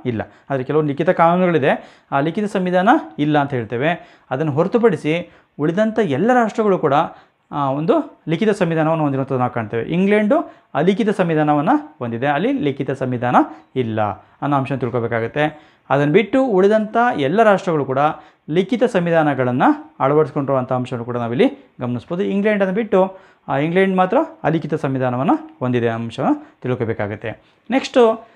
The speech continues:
ಇನ್ನೊಂದು ಪ್ರಮು-, ಪ್ರಮುಖವಾದಂಥ ರಾಷ್ಟ್ರೀಯ ಕಾನೂನುಗಳನ್ನ ಎರಡನೇ ಒಂದು ವಿಧ ಅಂತಂದರೆ ಅದು ಸಾಧಾರಣ ಕಾನೂನು, ಆರ್ಡಿನರಿ ಲಾ ಅಂತ ನಾವು ಅದನ್ನು ಕರಿತೇವೆ. ಸಾಧಾರಣ ಕಾನೂನುಗಳು ಅಂದ್ರೆ ಏನು? ಅಂದರೆ ರಾಜ್ಯಗಳ ಶಾಸನಸಭೆಗಳು ಅಥವಾ ಸಂಸತ್ತಿನಿಂದ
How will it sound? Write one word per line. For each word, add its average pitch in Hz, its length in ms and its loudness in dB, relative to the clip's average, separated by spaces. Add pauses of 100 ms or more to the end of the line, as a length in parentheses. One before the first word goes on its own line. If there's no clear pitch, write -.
(260)
ಇನ್ನೊಂದು 226 260 0
ಪ್ರಮು-, 190 400 0
ಪ್ರಮುಖವಾದಂಥ 180 440 0
ರಾಷ್ಟ್ರೀಯ 180 360 2
ಕಾನೂನುಗಳನ್ನ 180 420 2
ಎರಡನೇ 175 320 4
ಒಂದು 180 180 2
ವಿಧ 151 140 2
ಅಂತಂದರೆ 127 680 -2
ಅದು 202 460 2 (380)
ಸಾಧಾರಣ 156 520 2 (320)
ಕಾನೂನು, 123 560 -2 (140)
ಆರ್ಡಿನರಿ 170 600 0 (280)
ಲಾ 127 140 0
ಅಂತ 127 300 0
ನಾವು 117 160 -2
ಅದನ್ನು 160 460 -2
ಕರಿತೇವೆ. 110 380 -8 (260)
ಸಾಧಾರಣ 247 380 4
ಕಾನೂನುಗಳು 214 440 2
ಅಂದ್ರೆ 185 160 0
ಏನು? 185 180 0 (840)
ಅಂದರೆ 175 440 2 (420)
ರಾಜ್ಯಗಳ 160 600 2 (280)
ಶಾಸನಸಭೆಗಳು 139 880 0 (380)
ಅಥವಾ 214 200 0
ಸಂಸತ್ತಿನಿಂದ 196 680 2